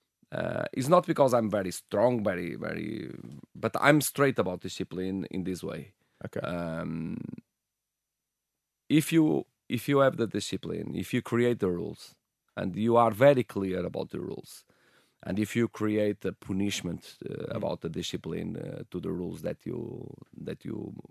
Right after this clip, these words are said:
Speaker 1: you made, and, um, and after this, um, it's depend of the players.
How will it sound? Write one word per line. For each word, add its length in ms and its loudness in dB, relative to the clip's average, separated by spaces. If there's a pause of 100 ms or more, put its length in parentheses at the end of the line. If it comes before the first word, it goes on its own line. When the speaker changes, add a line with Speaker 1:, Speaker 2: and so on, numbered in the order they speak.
(140)
Speaker 1:
you 120 -4
made, 240 -6 (920)
and, 380 -4
um, 360 -4
and 180 2
after 280 2
this, 580 -6
um, 500 -8 (1080)
it's 220 -6 (380)
depend 360 2
of 120 2
the 80 -4
players. 600 -6